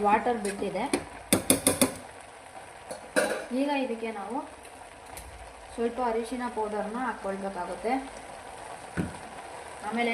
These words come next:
ನಾವು ತರಕಾರಿ ಸಾಂಬಾರ್ಗೆ ಯೂಸ್ ಮಾಡ್ತೀವಲ್ಲ, ಸಾಂಬಾರ್ ಪೌಡರ್, ಆ ಸಾಂಬಾರ್ ಪೌಡರ್ನ ನಾನು ಒಂದು ಟೂ ಸ್ಪೂನ್, ಟೂ ತ್ರೀ ಸ್ಪೂನ್ ಅಷ್ಟು ಆ್ಯಡ್ ಮಾಡ್ಕೊಳ್ತಿದ್ದೀನಿ. ನಿಮಗೆ ಖಾರ ಎಷ್ಟು ಬೇಕೋ ಅಷ್ಟು. ಫ್ಲೇವರ್ ನಿಮಗೆ ಜಾಸ್ತಿ ಇಷ್ಟ ಆದರೆ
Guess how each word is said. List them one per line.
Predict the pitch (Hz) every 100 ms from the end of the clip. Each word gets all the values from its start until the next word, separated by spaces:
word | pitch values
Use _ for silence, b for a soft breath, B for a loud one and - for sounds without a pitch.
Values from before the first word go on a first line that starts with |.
| 226
ನಾವು | 214 220 214 - -
ತರಕಾರಿ | 220 233 262 269
ಸಾಂಬಾರ್ಗೆ | 240 226 226 214 220
ಯೂಸ್ | 226 208
ಮಾಡ್ತೀವಲ್ಲ, | 202 190 185 190 226 - - -
ಸಾಂಬಾರ್ | 214 233 233 226
ಪೌಡರ್, | 190 190 226 247 - - - - - - - - 208
ಆ | 233 220
ಸಾಂಬಾರ್ | 214 233 226 208
ಪೌಡರ್ನ | 196 196 196 226 220
ನಾನು | 196 262 285 - - 202
ಒಂದು | 208 208 214 214 - - - - - - - - - -
ಟೂ | 277 277
ಸ್ಪೂನ್, | 247 240 226 - - - - -
ಟೂ | 247 254 247
ತ್ರೀ | 233 247 233
ಸ್ಪೂನ್ | 226 214 202
ಅಷ್ಟು | 202 254
ಆ್ಯಡ್ | 208 202 202
ಮಾಡ್ಕೊಳ್ತಿದ್ದೀನಿ. | 196 196 202 196 196 233 254
ನಿಮಗೆ | 233 226
ಖಾರ | 208 226 214
ಎಷ್ಟು | 202 -
ಬೇಕೋ | 180 - - -
ಅಷ್ಟು. | - - - - - - - - - - - -
ಫ್ಲೇವರ್ | 247 247 254 240
ನಿಮಗೆ | 233 233 208
ಜಾಸ್ತಿ | 220 220 247
ಇಷ್ಟ | 226 226 208
ಆದರೆ | -